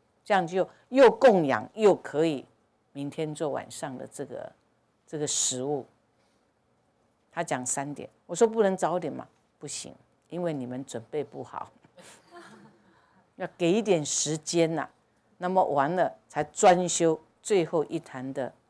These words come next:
圆满坛息灾法，他把它抽出来，他就是供养他那一坛，修完了就好了。他说：“你们不知道龙王的护持有多大吗？”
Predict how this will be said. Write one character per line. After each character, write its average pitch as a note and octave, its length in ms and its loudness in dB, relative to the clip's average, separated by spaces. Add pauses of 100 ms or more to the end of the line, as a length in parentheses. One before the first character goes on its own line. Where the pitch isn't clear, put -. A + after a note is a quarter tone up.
(140)
圆 C#3+ 160 -4
满 C#3+ 280 -6
坛 B2+ 240 -14
息 B2 160 -12
灾 B2 220 -10
法， - 260 -20 (1400)
他 E3+ 140 0
把 C3 200 0
它 D3 160 -2
抽 D3+ 260 -6
出 C#3+ 220 -10
来， - 240 -10 (760)
他 D3 160 -8
就 D3+ 120 -6
是 C#3+ 120 -8
供 C3+ 260 -8
养 A#2 160 -14
他 - 160 -12
那 B2 140 -8
一 A#2 80 -6
坛， - 300 -16
修 - 260 -4
完 C3 160 -4
了 - 60 -18 (100)
就 A#2 140 -20
好 - 140 -20
了。 - 80 -20 (540)
他 F3+ 100 -6
说 G#3+ 120 2
：“你 F#3 140 -2
们 D#3 160 -6
不 F3+ 100 -10
知 F#3 160 -6
道 F3 180 -2 (760)
龙 F3 320 2
王 D#3+ 240 -2
的 E3 100 -4
护 F3 260 -8
持 D3+ 240 -10
有 C#3 160 -6
多 C#3 280 -12
大 E3 320 -6
吗？” B2 380 -8